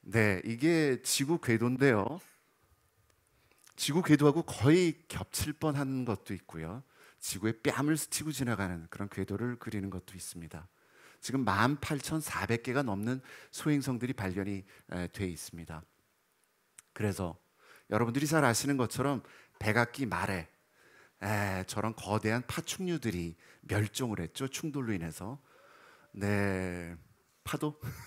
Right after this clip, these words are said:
<laughs> 네, 이렇게 우리 현생 인류를 비롯한, 아, 포유류가 출현하게 된 것도 그런 충돌 결과입니다. 그러니 우리는 모두, 에, 소행성에 감사를 해야겠네요.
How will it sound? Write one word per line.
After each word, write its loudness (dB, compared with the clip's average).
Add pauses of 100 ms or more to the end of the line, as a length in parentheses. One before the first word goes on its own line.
(280)
<laughs> 2
네, 8
이렇게 8
우리 6
현생 2
인류를 4
비롯한, 0 (520)
아, -2
포유류가 2 (100)
출현하게 0
된 -2
것도 -4 (440)
그런 -4
충돌 -4 (120)
결과입니다. -4
그러니 -6
우리는 -2
모두, -4 (380)
에, -6
소행성에 -4
감사를 -6
해야겠네요. -6